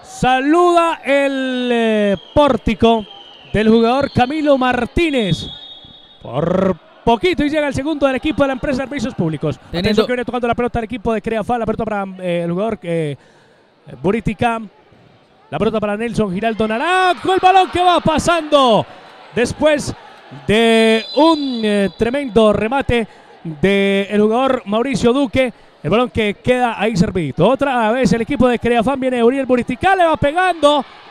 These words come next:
Speaker 1: más sin embargo dejaba el rebote el equipo de la empresa de Servicios Públicos,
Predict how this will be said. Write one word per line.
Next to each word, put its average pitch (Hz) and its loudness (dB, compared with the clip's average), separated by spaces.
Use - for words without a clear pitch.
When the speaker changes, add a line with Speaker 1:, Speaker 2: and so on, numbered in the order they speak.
Speaker 1:
más 208 0
sin 262 -2
embargo 285 -2
dejaba 285 0
el 277 0
rebote 269 0
el 262 -2
equipo 254 -2
de 226 -2
la 240 0
empresa 247 -4
de 190 -4
Servicios 233 -6
Públicos, 269 -2